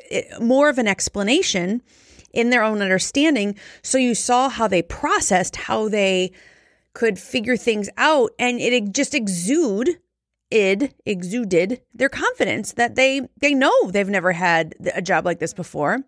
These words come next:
but they're also not scared of it. They're gonna go for it. They believe they can, and they will someday or this one or whatever. It was great. And then the, and another person came in, and they were more resolute, just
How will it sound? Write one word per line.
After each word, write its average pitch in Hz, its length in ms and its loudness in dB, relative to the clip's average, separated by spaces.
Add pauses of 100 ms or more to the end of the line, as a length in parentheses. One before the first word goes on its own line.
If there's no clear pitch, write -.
(320)
but 302 140 -2
they're 349 160 4
also 381 220 0
not 359 200 0
scared 453 320 -2
of 202 80 -6
it. - 180 -8 (380)
They're 466 140 2
gonna 440 180 0
go 427 160 2
for 202 260 2
it. 113 200 -6 (260)
They 208 160 2
believe 254 300 0
they 294 100 0
can, 294 400 -2 (340)
and 160 200 -4
they 208 80 2
will 233 460 2
someday 196 560 0
or 175 220 0
this 240 240 -2
one 170 220 -6
or - 80 -8
whatever. 202 320 0 (300)
It 240 60 -2
was 247 120 2
great. 311 320 0 (640)
And 294 120 2
then 320 180 4
the, - 140 -4
and 269 160 2
another 311 260 2
person 214 380 -4
came 185 180 -6
in, 185 280 -6 (760)
and 233 560 -2 (800)
they 254 240 2
were 254 680 2 (800)
more 269 720 2
resolute, 233 640 -2
just - 440 -6